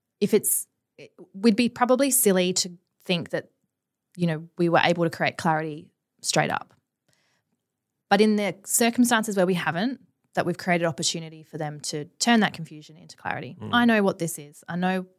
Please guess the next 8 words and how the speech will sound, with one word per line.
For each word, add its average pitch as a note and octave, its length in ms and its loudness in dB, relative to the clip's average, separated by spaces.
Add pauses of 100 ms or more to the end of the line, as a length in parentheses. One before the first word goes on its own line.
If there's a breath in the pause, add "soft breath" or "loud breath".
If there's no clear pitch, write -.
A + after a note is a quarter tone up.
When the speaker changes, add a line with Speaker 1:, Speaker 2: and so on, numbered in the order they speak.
Speaker 1:
I F3 40 -6
know G#3 160 4
what G3+ 120 2
was F3 120 -4
behind D#3 380 -18
it. D#3 180 -20 (520)
I F3+ 80 2
understand E3 840 2